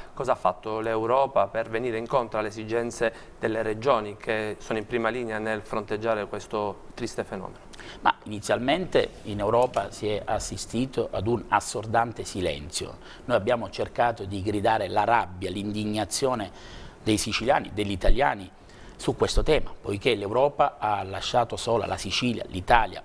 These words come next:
Speaker 2: parzialmente la Grecia, inizialmente nell'affrontare un fenomeno migratorio che non è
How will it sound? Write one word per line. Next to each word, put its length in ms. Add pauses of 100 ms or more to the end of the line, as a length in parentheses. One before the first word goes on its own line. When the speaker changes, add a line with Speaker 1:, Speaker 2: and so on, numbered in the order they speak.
(140)
Speaker 2:
parzialmente 880
la 140
Grecia, 420
inizialmente 720
nell'affrontare 580
un 120
fenomeno 460
migratorio 800 (360)
che 200
non 160
è 120